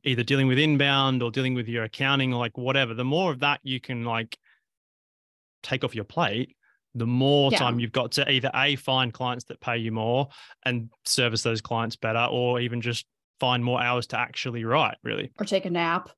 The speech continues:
Speaker 2: you know, I'm, I'm big
Speaker 1: Yeah,
Speaker 2: into naps. <laughs>
Speaker 1: exactly. Yeah,
Speaker 2: I'm big
Speaker 1: big
Speaker 2: in,
Speaker 1: time.
Speaker 2: I'm big into naps too. So,
Speaker 1: Yeah.
Speaker 2: um,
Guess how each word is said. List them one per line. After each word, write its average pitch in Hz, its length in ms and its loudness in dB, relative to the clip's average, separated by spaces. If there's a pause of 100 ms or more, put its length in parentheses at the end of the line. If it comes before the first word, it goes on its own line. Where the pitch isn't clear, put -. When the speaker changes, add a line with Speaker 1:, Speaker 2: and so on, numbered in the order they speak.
Speaker 2:
you 185 120 0
know, 165 260 -2
I'm, 185 80 2
I'm 180 100 2 (100)
big 233 100 6
Speaker 1:
Yeah, 190 160 10
Speaker 2:
into 208 160 4
naps. 180 360 6
<laughs> 131 80 6
Speaker 1:
exactly. 285 440 8
Yeah, 160 160 8
Speaker 2:
I'm 277 160 10
big 269 160 10
Speaker 1:
big - 20 8
Speaker 2:
in, 302 60 8
Speaker 1:
time. 269 120 6 (100)
Speaker 2:
I'm 254 60 6
big 277 180 10
into 269 160 8
naps 240 400 4
too. 262 220 4
So, 226 360 0 (200)
Speaker 1:
Yeah. 139 180 0
Speaker 2:
um, 196 420 2